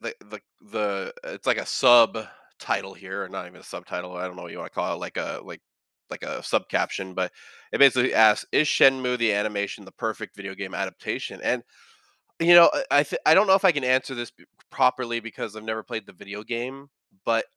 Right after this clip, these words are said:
I, I do have to say it's doing a really good job. I, it's, it's bringing the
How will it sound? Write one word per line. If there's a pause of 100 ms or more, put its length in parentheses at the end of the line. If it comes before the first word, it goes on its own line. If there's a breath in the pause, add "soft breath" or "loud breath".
I,
I
do
have
to
say
it's
doing
a
really
good
job. (120)
I,
it's, (600 soft breath)
it's (600)
bringing (120)
the